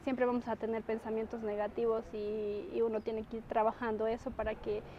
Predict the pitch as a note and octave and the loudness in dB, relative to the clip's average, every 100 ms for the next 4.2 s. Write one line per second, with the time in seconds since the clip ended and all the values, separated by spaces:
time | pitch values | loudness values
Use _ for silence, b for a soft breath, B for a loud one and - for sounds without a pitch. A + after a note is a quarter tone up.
0 | B B B - C4+ C#4+ C#4 C4 C4 C4+ | B B B 10 12 12 10 8 8 4
1 | - C4 C4+ C4+ C4 B3+ - A3+ A3 - | 8 10 10 8 4 4 2 2 2 2
2 | A#3+ A3+ A#3+ A#3+ A#3+ A#3+ - A#3 A#3 B3 | 2 6 6 6 2 0 2 2 4 4
3 | A#3 A3+ A3+ A#3 A3+ A3 A3 A3+ A3 A#3 | 6 6 4 0 0 -2 0 0 2 2
4 | A3 | 0